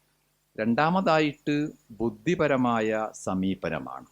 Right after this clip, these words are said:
നമുക്കെല്ലാം അള്ളാഹു നൽകിയിരിക്കുന്ന ബുദ്ധി, അതിൽ, ഏ, വേരിയേഷൻ, ഏറ്റ വ്യത്യാസമുണ്ടെങ്കിലും ഒരു മിനിമം ബുദ്ധി വെച്ച് സംസാരിച്ചാലും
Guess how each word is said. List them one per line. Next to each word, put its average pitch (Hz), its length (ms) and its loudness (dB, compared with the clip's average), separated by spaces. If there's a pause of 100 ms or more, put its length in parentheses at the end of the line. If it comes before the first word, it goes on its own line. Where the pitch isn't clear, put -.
(580)
നമുക്കെല്ലാം 120 680 -2
അള്ളാഹു 110 420 0
നൽകിയിരിക്കുന്ന 113 1040 -2 (800)
ബുദ്ധി, 104 580 -2 (320)
അതിൽ, 113 440 -2 (280)
ഏ, 120 140 0
വേരിയേഷൻ, 123 840 0
ഏറ്റ 110 280 -6
വ്യത്യാസമുണ്ടെങ്കിലും 110 1200 -2 (300)
ഒരു 117 200 0 (140)
മിനിമം 135 600 2 (120)
ബുദ്ധി 113 420 -2
വെച്ച് 127 400 -4
സംസാരിച്ചാലും 110 1200 -4